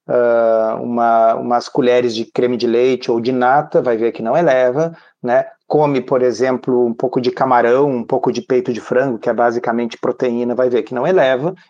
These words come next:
e quando comer carboidrato, vai ver que eleva. No diabetes tipo um, a situação é diferente. Por quê? Porque quando você come uma proteína,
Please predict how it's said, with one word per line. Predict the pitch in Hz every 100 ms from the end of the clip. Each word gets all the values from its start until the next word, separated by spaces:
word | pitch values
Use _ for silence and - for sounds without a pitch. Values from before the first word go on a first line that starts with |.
| -
e |
quando | - 151 160
comer | 202 120
carboidrato, | 170 175 131 120 120
vai | 180
ver | 131 123
que | 170
eleva. | 139 95 - _ _ - - - - _
No | 151 160 240 302
diabetes | 165 147 127 131 127 -
tipo | 143 151
um, | 117 127 165 156
a | 131
situação | - - 143 - 156
é | 151
diferente. | 139 135 143 127 127 127 -
Por | - 180
quê? | - 110 - _ - - - _
Porque | - 143 - 160 156 160
quando | - 185 233
você | 214 - 185
come | - 135 123
uma | 117 117
proteína, | - 147 170 165 120 120 151 156 110 110